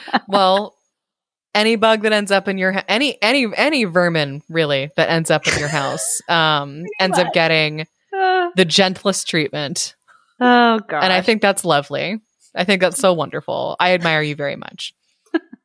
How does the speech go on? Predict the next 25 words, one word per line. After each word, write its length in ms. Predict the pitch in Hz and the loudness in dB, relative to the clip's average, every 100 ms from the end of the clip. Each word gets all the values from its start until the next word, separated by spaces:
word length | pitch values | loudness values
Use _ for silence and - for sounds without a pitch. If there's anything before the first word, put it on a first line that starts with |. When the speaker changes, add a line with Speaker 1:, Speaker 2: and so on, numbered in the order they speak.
| - | -16
Speaker 2:
I 1120 | - _ _ _ _ _ _ - - - - | -16 _ _ _ _ _ _ -20 -20 -16 -6
just 180 | 247 254 | -4 -2
love 300 | 277 254 240 | 2 4 4
the 100 | 226 | 2
little 340 | 220 240 311 302 | 0 0 2 4
animals. 800 | 269 233 220 214 202 254 - - _ _ - | 4 4 2 2 0 -2 -6 -14 _ _ -2
Speaker 1:
I 100 | 185 | -2
think 260 | 190 226 214 | 0 0 0
of 120 | 202 | 2
you 260 | 208 202 | 2 4
every 280 | 196 185 180 | 4 2 0
time 260 | 180 185 175 | 0 0 0
I 60 | |
see 200 | 170 - 165 | 0 0 0
a 60 | |
spider 500 | 160 170 151 151 143 | 0 0 0 0 -2
and 180 | 143 160 | -2 -2
decide 340 | 156 - 143 147 | -2 0 0 0
to 60 | |
rescue 440 | 151 143 - 143 139 | -2 -2 -2 -6 -4
it 160 | 135 - | -4 -4
instead 400 | 156 156 151 135 | -6 -2 -2 -2
of 420 | 135 143 - - - - - | -4 -10 -14 -20 -20 -12 0
Speaker 2:
Yeah. 640 | 349 320 269 233 208 208 | 2 4 2 0 -2 -6
Speaker 1:
crush 640 | 269 - _ _ _ - | -12 -20 _ _ _ -20